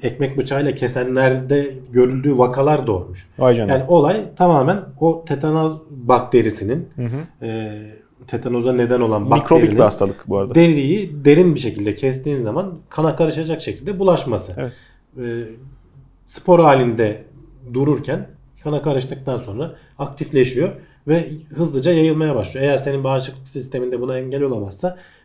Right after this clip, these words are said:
Speaker 1: yaydığı toksinler zaten sana zarar veriyor. Ee, işte aşılar falan bu yüzden önemli. Ama dediğim gibi paslı çivi herhalde biri <laughs> zamanında bir örnek verdi. Bu yazıda da öyle söylemişler. İşte bak böyle hani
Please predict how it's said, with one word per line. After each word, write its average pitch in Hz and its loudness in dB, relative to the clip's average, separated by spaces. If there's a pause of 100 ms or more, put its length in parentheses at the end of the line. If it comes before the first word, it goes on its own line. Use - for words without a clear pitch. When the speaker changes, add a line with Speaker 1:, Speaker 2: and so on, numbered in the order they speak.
Speaker 1:
yaydığı 143 4
toksinler 139 -2
zaten 110 -2
sana 98 -8
zarar 95 -6
veriyor. 104 -2 (720)
Ee, 110 -4 (180)
işte - -8
aşılar 135 0
falan 170 2
bu 180 4
yüzden 151 4
önemli. 110 -4 (180)
Ama 170 4
dediğim 170 0
gibi 120 -6
paslı 135 -2
çivi 131 -4
herhalde 147 -2
biri 151 2
<laughs> - -
zamanında 160 2
bir 151 0
örnek 143 0
verdi. 107 -4
Bu 117 0
yazıda 131 0
da 110 -2
öyle 127 -2
söylemişler. 107 -8 (460)
İşte 110 -6
bak 117 0
böyle 117 2
hani 107 -10